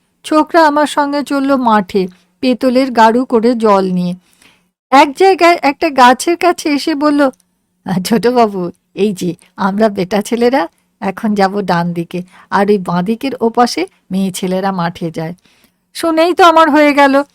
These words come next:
ডাইনে বাঁয়ে কোনো দিকেই না গিয়ে, "থাক, আজকে আমার দরকার নেই," বলে আবার সোজা পালিয়ে এলুম। সেখানে এসে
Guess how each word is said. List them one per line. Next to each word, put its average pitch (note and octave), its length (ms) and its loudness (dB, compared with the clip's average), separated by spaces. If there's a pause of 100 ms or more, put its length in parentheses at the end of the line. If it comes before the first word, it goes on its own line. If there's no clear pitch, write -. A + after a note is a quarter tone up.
(340)
ডাইনে C#4 440 4
বাঁয়ে C#4+ 320 4
কোনো D4 340 -2
দিকেই D#4+ 380 -2
না C#4+ 260 2
গিয়ে, C#4 320 -2 (580)
"থাক, A3 340 0
আজকে C4+ 280 0
আমার C4+ 240 0
দরকার F#3+ 420 0
নেই," F#3+ 320 -4 (540)
বলে D4 420 2
আবার B3+ 340 6
সোজা C#4 340 -2
পালিয়ে A3+ 560 2
এলুম। F#3 300 -4 (1900)
সেখানে F4 480 2
এসে E4 300 -2